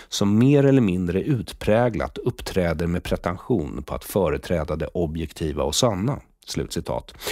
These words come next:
och avslutar sig med att fråga sig om just suggestionsförmågan inte, citat,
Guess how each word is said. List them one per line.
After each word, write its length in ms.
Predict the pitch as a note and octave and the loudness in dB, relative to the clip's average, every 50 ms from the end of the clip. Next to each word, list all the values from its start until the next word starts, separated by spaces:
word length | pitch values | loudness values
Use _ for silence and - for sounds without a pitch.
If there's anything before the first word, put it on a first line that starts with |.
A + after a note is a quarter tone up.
| - - - | -8 -8 -10
och 260 | - - - C3+ C#3+ | -10 0 2 4 6
avslutar 640 | D3+ C#3+ G#2 E2+ - - - F#2 F#2 F2+ - - G2 | 6 6 4 2 0 0 2 0 0 0 0 -2 0
sig 160 | - - G#2 | 0 0 0
med 120 | G2 F#2+ F#2 | 2 0 0
att 80 | F2 | -2
fråga 460 | - - - C#3 A2+ E2+ D2+ D2 D2 | 0 2 2 4 4 2 0 -2 -2
sig 240 | C#2+ - F2+ F2 F2+ | -2 0 0 2 2
om 320 | F2 D2+ C2 C2 D2 D2 C#2+ _ _ _ _ _ _ _ _ _ - | 2 0 0 -2 -4 -6 -8 _ _ _ _ _ _ _ _ _ -2
just 340 | F2+ G2 G#2 - - - | 0 0 0 0 -2 -4
suggestionsförmågan 1400 | - - - B2 G#2+ A2+ G#2 - - G3+ D#3+ F2 C2+ - - - G#2 B2+ E3 F#3 A#2 E2+ D2 G1+ G1+ - C#2 - - _ _ - - - - - - _ _ _ | -4 0 2 2 2 2 0 0 0 0 0 0 -2 -2 0 2 4 6 6 4 4 2 -2 -6 -10 -10 -12 -14 -16 _ _ -20 -20 -20 -20 -20 -20 _ _ _
inte, 500 | - C3+ G#2 E2 - - F2 E2+ E2 E2 - | 2 2 2 0 0 0 0 0 0 -2 -6
citat, 540 | - - - G#2+ - - D2+ D#2 D#2 - | -6 -2 -2 -2 0 -2 -4 -4 -4 -8